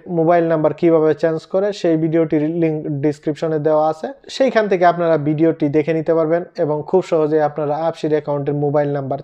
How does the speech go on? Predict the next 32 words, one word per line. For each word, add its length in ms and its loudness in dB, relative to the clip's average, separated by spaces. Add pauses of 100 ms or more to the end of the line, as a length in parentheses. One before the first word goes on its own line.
চেঞ্জ 240 -6
করতে 320 -4
পারবেন। 260 -12 (280)
যার 340 2
ইকামায় 360 0
হুরুপ 280 2
আছে 300 -2
তার 260 2 (200)
আবশির 300 0
অ্যাকাউন্টটি 440 2
তৈরি 280 2
করে 200 0
দিলাম 280 -2 (160)
মাত্র। 180 -2 (180)
আমি 220 -2 (160)
স্ক্রিনশটটি 1120 -4
আপনাদের 480 0
দেখিয়ে 320 2
দিব 200 2 (200)
যে 80 0 (560)
ফিঙ্গার 360 2
দেওয়ার 260 6
পরে 260 2
যেই 180 2
মেসেজটি 480 -2 (100)
এসেছে 320 -2
এবং 220 0 (360)
পরবর্তীতে 580 2
যে 180 2 (120)
একটি 200 -2
পাসওয়ার্ড 460 0
আসে 180 -4